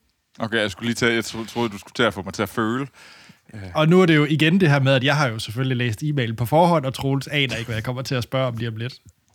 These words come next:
Speaker 2: Malte
Speaker 1: Ja, jeg er
Speaker 2: skriver.
Speaker 1: også meget spændt.
Speaker 2: Ja, Malte skriver, "I har jo begge to vanvittigt interessante, øh, dayjobs, og, øh,
Speaker 1: Jamen, tak.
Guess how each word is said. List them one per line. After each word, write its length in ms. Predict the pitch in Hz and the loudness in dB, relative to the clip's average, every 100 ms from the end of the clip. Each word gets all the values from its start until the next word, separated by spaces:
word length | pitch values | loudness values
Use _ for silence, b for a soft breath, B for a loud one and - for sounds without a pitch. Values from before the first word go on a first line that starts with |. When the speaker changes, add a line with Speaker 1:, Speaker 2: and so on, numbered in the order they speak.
| _ B B 165 180 - - B B B | _ B B -10 -10 -10 -14 B B B
Speaker 2:
Malte 180 | 165 - | 0 4
Speaker 1:
Ja, 60 | 208 | 4
jeg 120 | 262 | 4
er 40 | |
Speaker 2:
skriver. 220 | 262 - 180 | 4 4 4
Speaker 1:
også 120 | 107 | 2
meget 220 | 120 196 | 2 0
spændt. 340 | - - - - 175 170 147 | 0 -4 -4 -16 -14 -8 0
Speaker 2:
Ja, 200 | 127 107 B B - | 0 0 B B 0
Malte 240 | 196 262 | 2 4
skriver, 260 | - 156 113 B B | 4 2 0 B B
"I 60 | 208 | 4
har 140 | 220 | 6
jo 60 | 220 | 6
begge 300 | 233 240 233 | 4 2 2
to 280 | - 214 156 147 | 2 2 2 2
vanvittigt 560 | 208 247 240 175 160 | 2 4 2 4 2
interessante, 800 | 139 127 131 - 190 143 117 113 - | 0 -2 -4 0 0 0 -6 -8 -6
øh, 400 | 131 117 107 104 - | -6 -4 -6 -6 0
dayjobs, 840 | 202 220 185 151 175 - - - B B B 123 B - | 0 2 2 4 4 2 -4 -4 B B B -20 B -2
og, 400 | 143 139 139 135 | 2 4 4 4
øh, 60 | 127 123 | 4 2
Speaker 1:
Jamen, 140 | 113 | 0
tak. 140 | 117 | -6